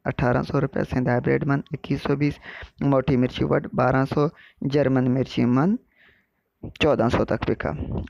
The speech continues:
آج ماشاءاللہ ریٹ بہت اچھے ہیں، آپ دیکھ رہے ہیں، اور اس کے بعد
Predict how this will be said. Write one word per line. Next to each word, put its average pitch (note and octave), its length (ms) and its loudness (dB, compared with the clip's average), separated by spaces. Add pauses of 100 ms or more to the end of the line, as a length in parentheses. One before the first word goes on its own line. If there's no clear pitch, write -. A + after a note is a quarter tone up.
آج B2 200 2
ماشاءاللہ B2+ 480 2
ریٹ A#2 160 -2
بہت C#3+ 380 0
اچھے D3+ 240 -2
ہیں، C#3+ 260 0 (320)
آپ - 300 -2
دیکھ B2+ 240 -2
رہے C3+ 180 0
ہیں، C3+ 100 -2 (520)
اور C3+ 200 2
اس B2+ 120 -2
کے - 180 0
بعد B2+ 200 2